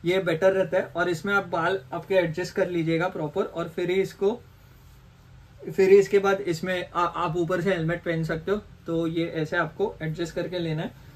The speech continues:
specially अगर mirror रहेगा तो हमारे यहाँ पे mirror है, तो आप mirror में देख के starting में इसको adjust कर लेना। Starting में ये थोड़ा सा, अ, you know, tight रहेगा, तो उसके लिए starting में आपको इसको properly adjust करके लेना पड़ेगा, बाद में ये थोड़ा सा loose हो जाएगा।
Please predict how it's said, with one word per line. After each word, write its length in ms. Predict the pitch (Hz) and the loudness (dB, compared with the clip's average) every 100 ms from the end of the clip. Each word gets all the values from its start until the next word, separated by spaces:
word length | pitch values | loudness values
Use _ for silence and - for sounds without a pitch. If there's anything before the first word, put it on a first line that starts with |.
| - - | -12 -4
specially 340 | 175 196 196 | 2 6 6
अगर 240 | 190 190 190 | 6 4 2
mirror 280 | 175 175 | 2 0
रहेगा 300 | 175 170 170 | 0 0 0
तो 120 | 175 196 | -2 -2
हमारे 340 | 170 170 185 | -2 2 4
यहाँ 140 | 175 180 | 4 2
पे 140 | 190 | 2
mirror 320 | 170 160 175 | 2 4 4
है, 120 | 196 - - | 4 2 4
तो 60 | |
आप 200 | 160 160 | 4 4
mirror 300 | 160 156 170 | 0 2 2
में 140 | 175 175 | 2 -2
देख 160 | 165 - | -2 -2
के 100 | 190 | -2
starting 440 | 180 170 165 180 | 0 0 0 -2
में 100 | 190 | -2
इसको 220 | 185 190 | 0 0
adjust 320 | 170 151 175 - | 0 0 0 0
कर 80 | |
लेना। 240 | 175 165 185 | 0 0 -4
Starting 440 | 196 160 170 180 | -6 -6 -4 -2
में 80 | 185 | -2
ये 180 | 185 185 | 0 -2
थोड़ा 460 | - 180 180 190 190 | 0 0 2 2 0
सा, 140 | 196 | -2
अ, 1200 | - - - 233 214 - 151 160 160 165 170 175 175 | -4 -8 -20 -18 -16 -10 -2 0 2 2 0 -2 -2
you 100 | 175 | 2
know, 320 | 202 190 165 | 2 0 0
tight 280 | 170 175 180 | 4 4 6
रहेगा, 380 | 190 175 180 226 - - - | 6 6 4 0 -8 -20 -4
तो 80 | 170 | -2
उसके 240 | 165 190 | 2 4
लिए 160 | 190 196 | 4 4
starting 420 | - 170 165 185 | 0 -2 0 0
में 80 | 190 | 2
आपको 240 | 180 170 | 2 2
इसको 200 | 185 202 | 0 0
properly 420 | 190 160 156 170 185 | 0 0 2 4 4
adjust 380 | 165 156 175 | 4 2 2
करके 240 | 180 165 175 | 2 -2 -2
लेना 240 | 165 165 | -2 -4
पड़ेगा, 420 | 165 156 156 190 - 185 | -4 -2 -2 -2 -6 -4
बाद 220 | 165 165 | -2 0
में 80 | 185 | -2
ये 140 | 165 | -2
थोड़ा 160 | 180 185 | -2 -2
सा 100 | 190 | 0
loose 280 | 175 175 165 | 2 2 2
हो 140 | 175 | 0
जाएगा। 320 | 175 156 156 | 0 -2 -2